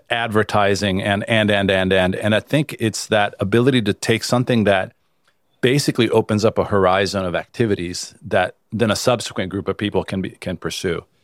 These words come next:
And in that context, I, I think the internet and A I have a lot of interesting similarities, for good and for bad. Because if you think about, you know, I joined Cisco back in ninety-four,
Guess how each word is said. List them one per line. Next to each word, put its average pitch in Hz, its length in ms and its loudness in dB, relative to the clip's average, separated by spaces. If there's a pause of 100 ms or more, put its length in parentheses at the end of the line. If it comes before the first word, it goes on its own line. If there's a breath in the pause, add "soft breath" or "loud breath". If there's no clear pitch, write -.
(520)
And 127 320 0
in 123 220 4
that 160 280 2
context, 107 680 -2
I, 107 120 0 (100)
I 104 140 2
think 110 220 0
the 101 120 -4
internet 107 380 2
and 95 160 0
A 98 200 -2
I 92 160 2
have 95 460 0 (800)
a 113 120 0
lot 113 260 2
of 104 80 0
interesting 98 460 -2
similarities, 98 800 -4 (480)
for 147 200 0
good 170 240 2
and 131 180 -2
for 101 160 2
bad. 107 300 -2 (160)
Because 110 320 2
if 117 160 0
you 135 100 4
think 156 220 -2
about, 123 460 0
you 113 100 0
know, 110 80 4
I 110 140 4
joined 110 280 2
Cisco 101 340 0
back 92 280 0
in 92 60 0
ninety-four, 104 800 2